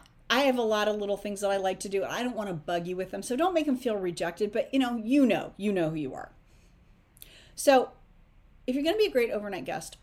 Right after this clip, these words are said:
always bring a gift or send a gift afterwards.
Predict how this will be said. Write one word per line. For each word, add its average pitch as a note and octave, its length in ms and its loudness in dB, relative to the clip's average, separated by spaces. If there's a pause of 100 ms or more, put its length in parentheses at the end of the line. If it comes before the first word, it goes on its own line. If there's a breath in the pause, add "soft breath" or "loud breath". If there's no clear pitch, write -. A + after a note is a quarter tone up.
always C4 300 0
bring B3 260 0
a A3+ 80 -4
gift F#3 680 -6 (320)
or F#3+ 560 0 (400)
send F#3 340 -6
a F3 60 -6
gift F3+ 500 -10
afterwards. E3+ 800 -12